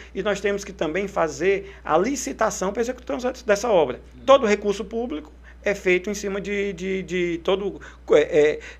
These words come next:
todo investimento é feito em cima de licitação. Então, nós estamos fazendo também essa parte também e logo, logo nós vamos ter boas notícias. Então, em nome aqui do meu amigo Juarez, que tá nos assistindo,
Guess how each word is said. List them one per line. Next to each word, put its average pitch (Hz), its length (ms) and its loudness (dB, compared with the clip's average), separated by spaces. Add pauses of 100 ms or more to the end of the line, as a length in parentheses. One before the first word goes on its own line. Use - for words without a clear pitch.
todo 220 180 8
investimento 190 580 4
é 190 60 0
feito 185 260 0
em 196 40 -2
cima 196 240 -4
de 202 80 -6
licitação. 208 720 -2 (260)
Então, 170 240 2
nós 196 160 2
estamos 214 380 -2
fazendo 190 560 -2
também 156 480 -4
essa 143 180 -4
parte 143 400 -4
também 139 520 -6 (280)
e 170 140 2
logo, 226 280 8
logo 196 280 8
nós 196 160 2
vamos 190 200 -2
ter 190 200 2
boas 196 320 8
notícias. 214 580 -6 (220)
Então, 170 260 4
em 214 60 2
nome 202 240 4
aqui 190 140 -2
do 165 100 -4
meu 170 180 2
amigo 156 380 0
Juarez, 175 440 4
que - 80 -10
tá 147 140 -2
nos 143 160 -6
assistindo, 143 720 -2